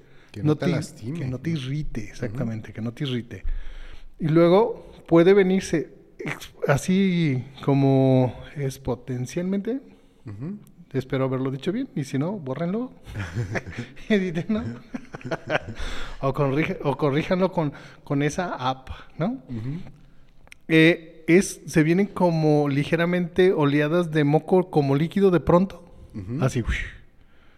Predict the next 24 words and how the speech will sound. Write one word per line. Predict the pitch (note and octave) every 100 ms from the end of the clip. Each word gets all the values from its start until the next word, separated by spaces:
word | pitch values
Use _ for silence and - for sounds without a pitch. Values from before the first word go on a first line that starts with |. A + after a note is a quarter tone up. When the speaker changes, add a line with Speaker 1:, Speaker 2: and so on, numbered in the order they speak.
| - - - -
Speaker 2:
¿no? | B2+ D#3
Así | - C3 D3+
comienza. | C3 C3 A#2 G#2 - G#2
Y | A#2
luego, | C#3 D3+ G3 C4 - - - - -
si | - F#3 E3+
se, | - F3+ - -
si | - - C#3+
se | - D3+
hubiera | D#3 G#3+
sonado | - F#3+ E3+ F3+
el | G3+
sujeto | - F#3 - F#3+ F#3 C3+
que | C#3
yo | C3 C#3
tengo | D#3+ E3+
a |
un | E3
lado | E3 D#3 C#3 C3
y | B2+
el | A#2+
moco | B2+ C3+ F3+
hubiera | E3 D#3+
sido | E3 - C#3 A#2+ F#2 -